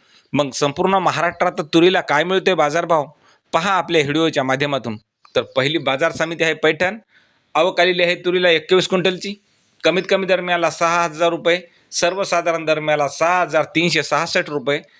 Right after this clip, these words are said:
तर जास्तीचा दर मिळाला सहा हजार तीनशे पंच्याऐंशी रुपये. पुढील बाजार समिती आहे अकोला, अकोल्याला लाल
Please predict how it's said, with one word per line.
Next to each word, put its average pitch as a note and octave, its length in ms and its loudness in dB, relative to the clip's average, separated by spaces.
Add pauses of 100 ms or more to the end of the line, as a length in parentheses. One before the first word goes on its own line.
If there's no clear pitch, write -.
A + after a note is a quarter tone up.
(220)
तर C3 180 2
जास्तीचा C#3 420 0
दर F3 180 2
मिळाला F3 280 0
सहा D#3 280 0
हजार D3+ 200 0
तीनशे D3+ 340 0
पंच्याऐंशी D3 540 0
रुपये. A2 280 0 (580)
पुढील C#3+ 180 -2
बाजार C#3 320 0
समिती D3+ 360 -4
आहे D#3 140 2
अकोला, D#3+ 540 0 (840)
अकोल्याला E3+ 500 2
लाल D#3+ 220 0